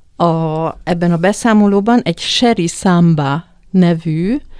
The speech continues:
afrikai fekete, ö, művészt emeltem ki, és az ő műveiről mondtam azt, hogy fú, hát ez, ez volt a,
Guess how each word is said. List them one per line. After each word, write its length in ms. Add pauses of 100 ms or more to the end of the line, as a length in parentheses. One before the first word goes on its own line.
(420)
afrikai 680
fekete, 800 (520)
ö, 320
művészt 720 (100)
emeltem 640
ki, 240
és 240
az 140
ő 180
műveiről 640
mondtam 440
azt, 200
hogy 120
fú, 220
hát 240
ez, 160
ez 220
volt 280
a, 260